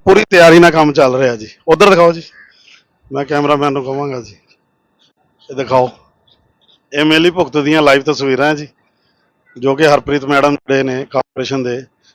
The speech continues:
ਜਿਨ੍ਹਾਂ ਦੀ ਡਿਊਟੀ ਬਣਦੀ ਹੈ, ਔਰ ਸਾਡੇ ਮੀਡੀਆ ਵੱਲੋਂ ਉਹਨਾਂ ਨੂੰ ਇਸ, ਇਸ ਬਾਰੇ ਵਾਰ-ਵਾਰ ਜਾਣਕਾਰੀ ਦਿੱਤੀ ਜਾ ਰਹੀ ਹੈ, ਜਦ ਕਿ ਡਿਊਟੀ ਉਹਨਾਂ ਦੀ ਹੈ, ਉਹਨਾਂ ਨੂੰ ਹੀ ਇਹ ਸਾਰਾ ਏਰੀਆ ਉਹਨਾਂ ਦਾ ਹੈ, ਔਰ ਆਪ ਉਹਨਾਂ ਨੂੰ ਇਹ ਸਭ ਕੁਝ ਦੇਖਣਾ ਚਾਹੀਦਾ। ਪਰ ਇਹ ਸਾਫ਼-ਸਾਫ਼ ਨਜ਼ਰ ਆ ਰਿਹਾ ਜੀ, ਉਹਨਾਂ ਦੀ ਮਿਲੀ ਭੁਗਤ ਸਾਫ਼-ਸਾਫ਼ ਨਜ਼ਰ ਆ ਰਹੀ ਹੈ।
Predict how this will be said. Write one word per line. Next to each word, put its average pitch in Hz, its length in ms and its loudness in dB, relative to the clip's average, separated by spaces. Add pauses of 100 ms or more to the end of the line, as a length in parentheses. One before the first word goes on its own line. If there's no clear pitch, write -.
(140)
ਜਿਨ੍ਹਾਂ 147 200 -2
ਦੀ 151 100 -2
ਡਿਊਟੀ 135 320 -4
ਬਣਦੀ 131 360 -2
ਹੈ, 110 100 -10 (360)
ਔਰ 135 160 -6
ਸਾਡੇ 135 300 2
ਮੀਡੀਆ 151 360 4
ਵੱਲੋਂ 147 340 2
ਉਹਨਾਂ 147 200 -2
ਨੂੰ 151 100 -2
ਇਸ, 143 220 -2 (160)
ਇਸ 156 260 -2
ਬਾਰੇ 147 260 4
ਵਾਰ-ਵਾਰ 139 400 4
ਜਾਣਕਾਰੀ 139 440 0
ਦਿੱਤੀ 175 240 -4
ਜਾ 185 120 4
ਰਹੀ 185 100 2
ਹੈ, 175 60 -2 (440)
ਜਦ 147 240 6
ਕਿ 175 160 2
ਡਿਊਟੀ 151 340 0
ਉਹਨਾਂ 170 380 4
ਦੀ 139 200 2
ਹੈ, 95 160 -12 (720)
ਉਹਨਾਂ 160 260 2
ਨੂੰ 175 120 4
ਹੀ 202 100 4
ਇਹ 190 100 4
ਸਾਰਾ 156 340 4
ਏਰੀਆ 147 280 4
ਉਹਨਾਂ 156 260 4
ਦਾ 160 120 4
ਹੈ, 180 60 2
ਔਰ 156 200 -2 (100)
ਆਪ 139 220 2
ਉਹਨਾਂ 156 200 -2
ਨੂੰ 156 100 -2
ਇਹ 147 60 -2
ਸਭ 143 160 -2
ਕੁਝ 143 160 -6
ਦੇਖਣਾ 131 320 -4
ਚਾਹੀਦਾ। 156 320 -2 (560)
ਪਰ 135 80 -6
ਇਹ 139 100 0
ਸਾਫ਼-ਸਾਫ਼ 147 580 4
ਨਜ਼ਰ 143 260 4
ਆ 139 140 6
ਰਿਹਾ 139 120 2
ਜੀ, 135 80 -8
ਉਹਨਾਂ 139 160 -4
ਦੀ 135 80 -8
ਮਿਲੀ 127 220 -4
ਭੁਗਤ 123 280 -10
ਸਾਫ਼-ਸਾਫ਼ 123 420 -4
ਨਜ਼ਰ 123 260 -2
ਆ 135 120 2
ਰਹੀ 143 180 -4
ਹੈ। 147 60 -8